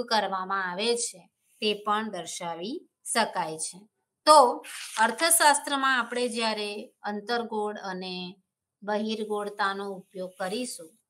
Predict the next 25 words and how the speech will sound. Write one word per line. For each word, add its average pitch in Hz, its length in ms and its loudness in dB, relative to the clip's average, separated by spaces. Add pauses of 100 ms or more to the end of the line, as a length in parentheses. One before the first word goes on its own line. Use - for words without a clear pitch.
(460)
તો 269 100 12 (360)
આપ 226 280 8
જોઈ 240 180 -2
શકો 240 400 -4
છો 226 220 -12 (500)
કે 233 100 0
અહીંયા 226 380 0
એક 220 100 -8
આકૃતિ 208 500 -2
દર્શાવવામાં 185 840 -6
આવી 190 220 -8
છે 220 200 -14 (520)
અને 240 300 4 (160)
એ 254 220 0
આકૃતિ 240 880 0 (120)
તે 214 260 -4 (380)
તટસ્થ 226 580 -6
રેખા 208 640 -2
વક્ર 190 480 -2
તરીકે 202 500 -6
પણ 208 260 -4
ઓળખાય 196 400 -6
છે 247 200 -12 (680)
અને 262 320 6 (600)
બહિર્ગોળ 214 960 -2